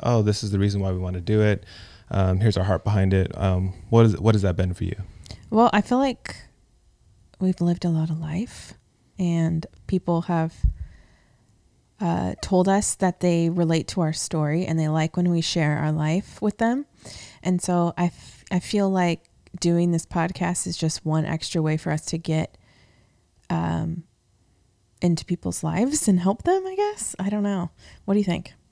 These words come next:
Speaker 1: Um, I think the main thing for me has been,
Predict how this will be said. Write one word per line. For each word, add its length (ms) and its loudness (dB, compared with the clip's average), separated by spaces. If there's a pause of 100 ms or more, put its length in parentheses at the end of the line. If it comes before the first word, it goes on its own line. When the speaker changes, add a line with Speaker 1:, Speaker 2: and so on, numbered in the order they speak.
(1120)
Speaker 1:
Um, 200 6
I 100 4
think 300 0 (180)
the 120 2
main 220 6
thing 160 4
for 140 -2
me 160 8
has 200 6
been, 440 6